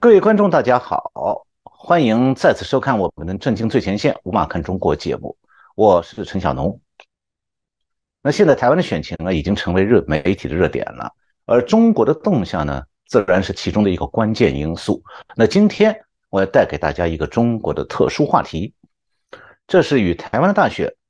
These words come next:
虽然没有直接关系，但是显示出中国真相的一个侧面的剪影。那这个话题就是中国在线难民潮。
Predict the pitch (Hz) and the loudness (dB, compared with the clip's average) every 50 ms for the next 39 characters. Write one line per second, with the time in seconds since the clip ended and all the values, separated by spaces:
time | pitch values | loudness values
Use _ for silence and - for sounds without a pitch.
0 | _ - - 143 135 131 131 151 120 104 - - 110 107 135 123 - 107 101 92 | _ -2 0 2 2 4 4 4 2 0 -2 -8 -4 -2 -2 -2 0 -2 -2 -2
1 | 92 92 - - - - - _ _ _ _ _ _ - - 147 120 120 110 - | -2 -6 -8 -10 -12 -14 -14 _ _ _ _ _ _ 0 0 2 2 0 -2 -4
2 | - - 98 78 71 - 76 78 - - 147 - - 123 - - 156 156 147 - | -2 -2 -2 -2 -2 -6 -10 -8 -4 -4 -4 -2 -2 -4 0 2 2 2 2 2
3 | 87 85 - - 117 117 - - 127 - - - - - - - - - 90 90 | 0 -2 0 0 0 0 0 -2 -2 -2 -2 -6 -10 -14 -20 -18 -8 -4 0 0
4 | 95 - - - - - - - 165 107 - 98 107 90 67 64 - - 85 82 | 0 0 0 -8 -12 -10 -2 0 2 2 2 0 0 -2 -2 -6 -4 -4 -2 -2
5 | 98 - - _ _ _ _ _ _ _ _ _ _ _ _ - - - _ _ | -2 -4 -8 _ _ _ _ _ _ _ _ _ _ _ _ -20 -20 -20 _ _
6 | _ _ _ _ - 156 151 233 220 165 185 190 131 131 123 135 127 - - 113 | _ _ _ _ -2 0 2 4 2 4 4 2 2 2 0 0 0 0 2 0
7 | 95 80 76 - - - - 190 185 185 180 - 92 90 92 214 - - 175 139 | 0 0 -2 -4 -6 -2 2 2 2 2 0 0 0 -2 -2 -2 0 0 2 2
8 | 87 - - - 135 104 78 78 98 135 123 92 76 69 69 69 73 82 95 98 | 2 0 -4 -6 -6 -6 -4 -4 -2 -2 -2 -2 -4 -6 -8 -8 -8 -10 -10 -12
9 | - - - - - - - 53 76 78 - | -8 -2 -2 -2 -2 0 -2 -2 -2 -2 -6